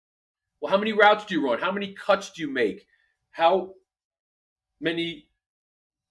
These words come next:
high intensity contact incidents do you have, instances do you have? You have to replicate that.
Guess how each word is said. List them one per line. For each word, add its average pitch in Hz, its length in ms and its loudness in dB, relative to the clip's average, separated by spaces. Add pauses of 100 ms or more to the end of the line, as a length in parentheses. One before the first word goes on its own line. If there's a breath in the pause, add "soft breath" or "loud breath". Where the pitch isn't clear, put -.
(140)
high 190 240 4
intensity 185 540 0
contact 170 680 2 (140)
incidents 143 520 -2
do 139 80 -10
you 123 120 -2
have, 110 320 0
instances 147 540 -6
do - 60 -10
you 120 120 -4
have? 113 300 2 (840)
You 139 100 -6
have 185 200 2
to 156 60 -2
replicate - 580 0
that. 104 200 0